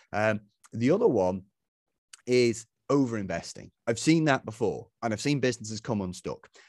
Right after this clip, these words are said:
uh, where basically people build systems assuming that theirs is gonna be the next unicorn.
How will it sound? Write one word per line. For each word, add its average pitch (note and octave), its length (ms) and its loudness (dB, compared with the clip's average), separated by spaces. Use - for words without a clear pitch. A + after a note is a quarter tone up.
uh, G#2+ 240 2
where B2 320 4
basically D#3+ 480 0
people F3+ 320 0
build F3 360 2
systems A2 680 -2
assuming D#3 800 4
that A2+ 180 0
theirs D3 360 4
is A2+ 100 -2
gonna B2 260 -2
be F#2 380 -4
the G2+ 140 -4
next G#2 560 -4
unicorn. F2 640 -6